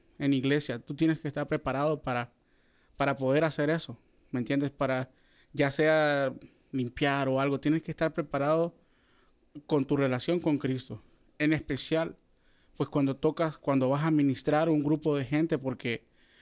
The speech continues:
a veces lo que tú estás haciendo es lo que tú transmites, ¿me entiendes? Si estás cansado, transmites cansancio. Si estás estresado, vas a transmitir estrés.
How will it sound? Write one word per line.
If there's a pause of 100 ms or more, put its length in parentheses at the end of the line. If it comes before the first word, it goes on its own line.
(200)
a
veces
lo
que
tú
estás
haciendo
es
lo
que
tú
transmites, (360)
¿me
entiendes? (420)
Si
estás
cansado,
transmites
cansancio. (760)
Si
estás
estresado,
vas
a
transmitir
estrés.